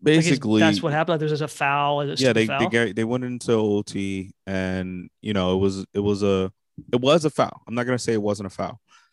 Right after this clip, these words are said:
Speaker 2: but it was a foul that didn't need to be called in a dub-, in an overtime game with Devin Booker shooting kinda like a, a Hail Mary three-point, you know,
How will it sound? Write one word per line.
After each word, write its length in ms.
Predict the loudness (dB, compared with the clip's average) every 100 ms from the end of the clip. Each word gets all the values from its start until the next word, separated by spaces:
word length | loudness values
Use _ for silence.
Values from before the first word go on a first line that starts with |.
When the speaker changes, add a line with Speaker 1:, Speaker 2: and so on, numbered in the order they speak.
| _ _ 2
Speaker 2:
but 280 | 4 4 0 _ _
it 60 | 4
was 200 | 4 4
a 60 | 0
foul 720 | -2 0 2 2 0 -2 -4 _ _ _ _ _ _ _ -10
that 340 | -2 -2 -2 -6 -16 0
didn't 280 | 2 2
need 180 | 2 0
to 60 | -2
be 100 | -8
called 440 | -4 -2 -2 -4
in 180 | -10 -6
a 120 | -6 -6 -2
dub-, 240 | 0 0 -4
in 100 | -4
an 60 |
overtime 540 | -2 0 0 -2 -6 -6
game 440 | -2 -2 -2 -6 -14 _ _ _ _
with 340 | 0 0 0 0
Devin 320 | -2 -2 -2
Booker 520 | 0 0 -2 -2 -4 _ _ _ -14
shooting 580 | 0 2 2 0 -6 -8
kinda 300 | -6 -4 -2
like 280 | -2 -2
a, 280 | -4 -4 -6 -10 _ _
a 100 | -6
Hail 320 | -2 0 2
Mary 400 | 2 2 0 0 -4
three-point, 680 | -4 -2 -4 -6 -8 -10 -14 _ _ -8
you 120 | -4
know, 160 | -2